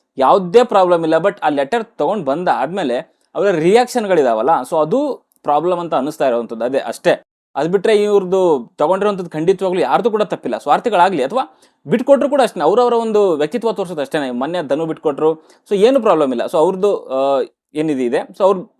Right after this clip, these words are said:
ತೋರಿಸಿದ್ರು ಅಷ್ಟೇ ವ್ಯಕ್ತಿತ್ವ. So, ಇವ್ರಿಗೆ ಅವ್ರದ್ದು ಇವಾಗ ಸ್-, ಸಿಚುವೇಶನ್ ಹೆಂಗಿದೆ Bigg Boss ಮನೆ ಒಳಗಡೆ ಅನ್ನೋದು ಗೊತ್ತಿದೆ ಅವ್ಳಿಗೆ, ರಿಷಾಗೆ. So, ಅದಕ್ಕೋಸ್ಕರ, so, ನಾನು ಇದು ತಗೊಂಡಿಲ್ಲ ಅಂತಂದ್ರೆ ಖಂಡಿತವಾಗ್ಲೂ ನನಗೆ ವೋಟ್ ಸಿಗುವಂಥ ಡೌಟ್ ಇರ್ಬೋದು, ಅಥವಾ ನಾಮಿನೇಟ್ ಅಂತೂ ಆಗಿದ್ದೀನಿ. So,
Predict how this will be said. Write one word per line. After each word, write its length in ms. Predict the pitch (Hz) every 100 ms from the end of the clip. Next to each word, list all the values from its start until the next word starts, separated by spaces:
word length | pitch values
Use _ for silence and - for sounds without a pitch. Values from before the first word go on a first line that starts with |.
| _
ತೋರಿಸಿದ್ರು 300 | 175 165 147
ಅಷ್ಟೇ 160 | 127 135
ವ್ಯಕ್ತಿತ್ವ. 320 | 127 143 131 - _ _ _
So, 60 | 220
ಇವ್ರಿಗೆ 340 | 233 269 254
ಅವ್ರದ್ದು 480 | 277 143 208 220 226
ಇವಾಗ 240 | 208 196
ಸ್-, 360 | 180 - _ 135
ಸಿಚುವೇಶನ್ 360 | 165 202 208
ಹೆಂಗಿದೆ 240 | 165 196 196
Bigg 200 | 165 156
Boss 200 | 165 165
ಮನೆ 140 | 160
ಒಳಗಡೆ 220 | 160 156
ಅನ್ನೋದು 200 | 156 170
ಗೊತ್ತಿದೆ 320 | 208 180 214 180
ಅವ್ಳಿಗೆ, 200 | 123 120
ರಿಷಾಗೆ. 640 | 123 135 110 - _ _ -
So, 100 | 160
ಅದಕ್ಕೋಸ್ಕರ, 460 | 175 226 - 220 226 - _ _
so, 80 | 139
ನಾನು 220 | 127 208
ಇದು 80 | 226
ತಗೊಂಡಿಲ್ಲ 360 | 190 165 190 185
ಅಂತಂದ್ರೆ 280 | 151 170 220
ಖಂಡಿತವಾಗ್ಲೂ 500 | 160 185 175 156 214
ನನಗೆ 120 | 180
ವೋಟ್ 240 | 147 165
ಸಿಗುವಂಥ 280 | 160 135 139
ಡೌಟ್ 280 | 185 147 156
ಇರ್ಬೋದು, 340 | 131 127 139
ಅಥವಾ 460 | 254 _ _ _ 220
ನಾಮಿನೇಟ್ 340 | 160 165 208
ಅಂತೂ 140 | 202 202
ಆಗಿದ್ದೀನಿ. 400 | 170 170 139 156
So, 140 | 160